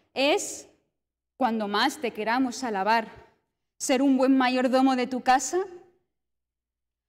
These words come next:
Pero no tiene que ver con ser abad, porque tu oficio es tener cuidado de las ánimas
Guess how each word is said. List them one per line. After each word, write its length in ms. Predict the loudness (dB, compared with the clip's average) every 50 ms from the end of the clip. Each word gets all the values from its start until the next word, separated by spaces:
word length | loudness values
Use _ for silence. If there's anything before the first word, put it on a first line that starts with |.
| _ _
Pero 220 | _ 4 4 4 4
no 160 | 4 4 2
tiene 340 | 2 2 2 4 4 4 4
que 160 | 2 0 0
ver 180 | 2 0 0 0
con 180 | 0 0 0 0
ser 240 | 0 2 4 4
abad, 300 | 4 4 4 2 0 0 -2 -14 -20 -20 -20 _ _ _ -20 -20 -12 _
porque 280 | 0 0 2 2 -2 -2
tu 120 | -2 -4
oficio 680 | -6 -2 0 0 0 0 -2 -8 -6 -6 -6 -6 -8 -12 -20 -8 -2
es 180 | -2 -2 0 2
tener 340 | 4 4 6 6 4 2 2
cuidado 340 | -2 0 2 4 4 4
de 120 | 2 2 0
las 240 | 0 -2 -2 -2 2
ánimas 680 | 4 6 6 6 4 2 -4 -8 -10 -12 -12 -12